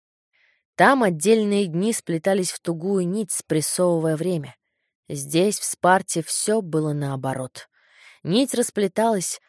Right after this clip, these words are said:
рассыпалась на отдельные дни, каждый из которых тянулся как десять. Я не случайно использую эти сравнения.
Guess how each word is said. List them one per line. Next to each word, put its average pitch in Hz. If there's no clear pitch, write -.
рассыпалась 170
на 156
отдельные 156
дни, 180
каждый 185
из 175
которых 170
тянулся 147
как 143
десять. -
Я 180
не 247
случайно 254
использую 160
эти 156
сравнения. 147